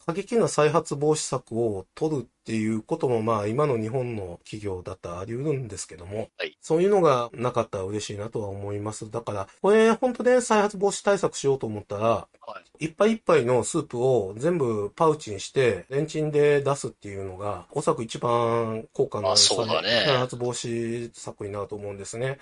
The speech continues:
Speaker 2: はい。
Speaker 1: そういうのでさ、こんなゴキブリ一匹くらいで、そういうのをすぐやめてって、そのさ、日本全国の天下一品の味が変わるやんって。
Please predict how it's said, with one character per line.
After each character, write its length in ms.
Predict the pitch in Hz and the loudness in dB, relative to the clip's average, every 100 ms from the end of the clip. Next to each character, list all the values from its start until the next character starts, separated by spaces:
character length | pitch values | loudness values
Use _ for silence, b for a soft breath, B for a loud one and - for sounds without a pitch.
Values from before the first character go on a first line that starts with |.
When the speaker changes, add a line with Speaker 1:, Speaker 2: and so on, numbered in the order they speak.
| B B B B B B - | B B B B B B 2
Speaker 2:
は 160 | 110 85 | 4 4
い。 60 | 82 - - | -6 -12 -10
Speaker 1:
そ 280 | - - | -6 -4
う 60 | - | -4
い 80 | 233 | 0
う 60 | |
の 140 | 233 196 | 2 2
で 160 | 165 | 2
さ、 580 | 160 - - - - - - | -2 -4 -2 -2 -4 -8 -8
こ 140 | 165 | -8
ん 80 | 165 | -6
な 200 | 160 147 | -4 -4
ゴ 180 | 131 143 | -2 -2
キ 100 | 165 | -2
ブ 120 | 165 | -4
リ 140 | 165 | -4
一 120 | 175 - | -8 -12
匹 220 | - - | -20 -8
く 100 | 208 | -2
ら 120 | 180 | 0
い 100 | 170 | 0
で、 260 | 139 131 131 | 0 0 -2
そ 240 | - 151 | -2 -4
う 60 | 151 | -2
い 60 | |
う 20 | |
の 120 | 151 131 | -2 -2
を 40 | |
す 160 | - 139 | -2 -6
ぐ 160 | 127 | -6
や 120 | 113 | -6
め 120 | 131 135 | -8 -6
て 100 | 131 | -6
っ 20 | |
て、 380 | - - 101 104 | -6 -6 -4 -4
そ 220 | 113 - 117 | -6 -4 -2
の 120 | 107 | -2
さ、 240 | 117 107 107 | -2 -2 -2
日 80 | 131 | 0
本 240 | 196 185 | 0 2
全 180 | 135 131 | 2 2
国 160 | 135 120 | 0 -4
の 120 | 113 | -4
天 180 | 107 139 | -2 -2
下 100 | 131 | -2
一 140 | 117 - | -4 -6
品 220 | - 113 110 | -8 -4 -2
の 420 | 107 107 104 - _ | -2 0 -2 -6 _
味 260 | 117 131 139 | -2 -2 -2
が 100 | 143 - | -6 -6
変 140 | 160 | -6
わ 60 | 165 | 0
る 100 | 156 | 4
や 140 | 131 | 4
ん 100 | 113 | 2
っ 20 | |
て。 260 | 104 98 90 | -4 -8 -10